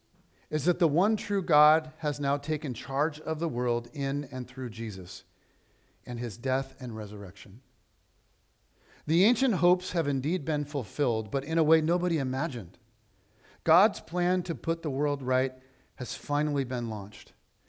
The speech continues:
That ancient sickness that had crippled the whole world and humans with it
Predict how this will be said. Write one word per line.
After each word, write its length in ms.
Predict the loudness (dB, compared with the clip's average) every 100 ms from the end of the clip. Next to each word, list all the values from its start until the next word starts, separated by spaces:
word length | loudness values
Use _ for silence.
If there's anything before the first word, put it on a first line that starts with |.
| _ _
That 280 | 2 2 2
ancient 460 | -2 -2 -2 -4 -6
sickness 640 | -4 -4 -2 -2 -4 -6 -4
that 180 | -4
had 240 | -2 -6 -6
crippled 480 | -4 -4 -2 -2 -2
the 120 | -4
whole 300 | -2 -2 -2
world 440 | 0 2 0 -2 -6
and 160 | -8
humans 400 | -6 -4 -2 -2
with 220 | -4 -2
it 200 | -4 -6